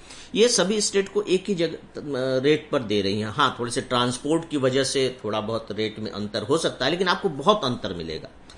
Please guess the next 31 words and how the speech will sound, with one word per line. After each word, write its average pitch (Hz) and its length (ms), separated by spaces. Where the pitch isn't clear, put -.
यहाँ 190 200
तक - 160
कि 214 100
जो 208 200
बिल्कुल 202 420
इसमें 170 380
आप 165 340
जैसे 175 260
हरियाणा 165 460
और 147 140
दिल्ली 123 300
ले 123 140
लीजिए, 120 280
तो 139 140
ये 151 100
तो 160 120
बिल्कुल 156 320
border 131 500
ही 165 240
है, 165 120
वहाँ 131 280
भी 135 100
आपको 123 280
दोनों 123 260
state 117 320
में 107 120
tax 107 280
के 107 100
अंतर 101 280
मिल 95 200
जाएगा। 95 300